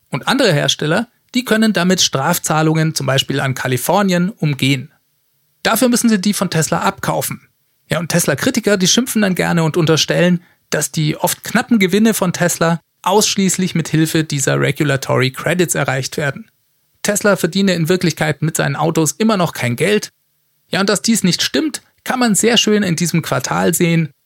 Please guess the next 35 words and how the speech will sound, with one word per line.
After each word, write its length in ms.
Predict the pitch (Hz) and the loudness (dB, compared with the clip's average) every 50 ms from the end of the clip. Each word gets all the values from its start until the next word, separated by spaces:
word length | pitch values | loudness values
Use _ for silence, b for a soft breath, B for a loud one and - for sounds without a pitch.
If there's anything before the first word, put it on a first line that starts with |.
| _ _ _ _ _ _ _ - | _ _ _ _ _ _ _ -2
Denn 160 | 180 196 208 | -2 -2 0
auch 280 | 202 226 240 - - - | 0 0 0 0 0 0
wenn 100 | 180 180 | 0 2
Teslas 340 | 175 180 170 - 147 - - | 2 2 2 2 0 0 0
Einnahmen 460 | 156 143 175 180 170 170 170 165 156 | -2 -2 0 0 0 2 0 0 0
durch 140 | 151 143 135 | 0 -2 -2
diese 220 | - 147 - - | -2 -2 -4 -4
Credits 460 | - - 156 185 202 226 214 - - | -4 -2 -2 0 0 0 0 0 -4
zweitausendzwanzig 960 | - - 160 156 151 143 143 143 143 131 - - 143 147 156 - 156 147 - - | -4 -2 -2 -2 0 0 0 0 0 -2 -2 -2 -2 -2 0 0 -2 -2 -2 -2
mehr 260 | 131 127 135 143 160 | -2 0 0 0 0
oder 300 | 151 131 131 127 127 - | 0 0 0 0 0 0
weniger 380 | 127 139 139 131 131 135 123 | -2 -2 0 0 0 0 0
doppelt 320 | - 156 190 - 214 202 - | 0 -2 0 2 0 2 4
so 120 | 185 170 | 4 4
hoch 180 | 156 170 175 - | 4 4 2 2
sein 240 | - 160 160 156 151 | 0 0 0 0 0
werden 240 | 147 147 147 151 | 0 0 -2 -2
als 180 | 139 139 123 - | -2 -2 -2 -2
zweitausendneunzehn 1120 | - 143 135 131 - 127 123 - - 120 120 131 185 277 294 - - 190 202 262 294 247 - _ _ _ _ _ _ _ | -2 -2 -2 -2 -2 -2 -2 -2 -2 -2 0 0 2 0 0 0 2 2 4 2 2 0 -6 _ _ _ _ _ _ _
und 240 | - 233 233 - - | 0 0 2 2 0
das 120 | 214 214 | 0 2
natürlich 380 | 202 185 - - 202 196 170 - | 0 0 0 0 -2 -2 -2 -2
Tesla 260 | - 175 165 - 160 | -2 -2 0 0 0
beim 180 | 151 143 143 139 | 0 0 -2 -2
Ergebnis 460 | 135 131 - 143 - - 127 - - | -2 -2 -4 -2 0 0 0 0 2
hilft, 400 | - 226 302 320 - - - b b b b b _ _ _ _ | 2 2 2 2 0 -4 -10 b b b b b _ _ _ _
sind 300 | - - 226 254 254 254 | -2 0 0 0 0 0
die 180 | 226 190 175 | -2 -2 -2
dieses 360 | - - 254 294 - 262 - - | -4 -4 -4 -2 -2 -2 -2 -2
Quartal 420 | - 190 185 - 151 160 170 180 | -2 -2 -2 -2 -2 -2 -2 0
im 120 | 175 160 | -2 0
Vergleich 360 | - 165 151 - 139 143 139 - | 0 0 0 0 -2 -2 -2 -2
zum 180 | - - 139 | -4 -4 -4
Vorquartal 840 | - - - 160 190 - - 165 160 - - 147 135 135 135 131 - _ - | -4 -2 0 0 0 0 -2 -2 -4 -2 -4 -4 -2 -2 -2 -4 -6 _ -8
gesunken. 580 | - 123 - - 165 208 202 - - 131 - | -4 -2 2 4 4 4 2 2 -4 -10 -10